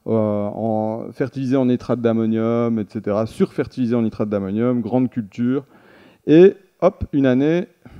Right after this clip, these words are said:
je mets deux cents, euh, euh, mètres cubes hectares de B R F là-dessus, j'incorpore. Qu'est-ce qui se passe ? Je, je rajoute de l'azote,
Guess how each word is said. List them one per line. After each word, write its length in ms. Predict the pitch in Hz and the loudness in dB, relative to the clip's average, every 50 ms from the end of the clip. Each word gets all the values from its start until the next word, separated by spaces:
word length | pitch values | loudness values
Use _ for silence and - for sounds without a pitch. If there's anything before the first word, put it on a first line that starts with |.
| - - - 123 | -20 -18 -14 -8
je 100 | 110 123 | -4 -2
mets 120 | 131 127 | 0 2
deux 160 | 120 135 131 | 2 0 0
cents, 580 | - - 156 151 147 143 135 127 120 113 113 113 | 0 -4 -4 -4 -2 -2 0 0 0 0 0 -2
euh, 20 | 113 110 - - 127 | -4 -6 -10 -8 -6
euh, 180 | 110 110 107 | -4 -2 0
mètres 200 | 113 120 117 - | 0 -2 -2 -4
cubes 180 | - 139 123 117 | -6 -4 -2 -2
hectares 400 | 113 - _ 143 135 135 127 113 | -2 -2 _ 0 0 0 0 -2
de 80 | 113 | -4
B 80 | 101 104 | -4 -4
R 260 | 95 92 92 123 180 | -2 -2 -2 -2 -4
F 120 | - - 117 | -6 -6 -6
là-dessus, 380 | 101 - - - 147 208 247 - _ _ _ _ | -8 -8 -6 -6 -4 -4 -4 -6 _ _ _ _
j'incorpore. 600 | 101 95 92 98 - _ 135 147 190 214 - _ _ _ _ _ _ _ _ _ | -12 -10 -8 -10 -8 _ -4 -2 -2 -4 -6 _ _ _ _ _ _ _ _ _
Qu'est-ce 160 | - 170 - | -10 -10 -8
qui 140 | - 127 110 | -8 -10 -8
se 40 | - | -6
passe ? 120 | 151 165 | -4 -4
Je, 60 | 127 | -4
je 200 | 117 117 110 110 | -2 -4 -4 -4
rajoute 320 | 113 110 120 117 123 127 120 | -2 -2 -2 -2 -2 -4 0
de 100 | 117 127 | 2 2
l'azote, 440 | 117 107 104 98 98 107 139 - | 4 4 2 0 0 -2 -4 -4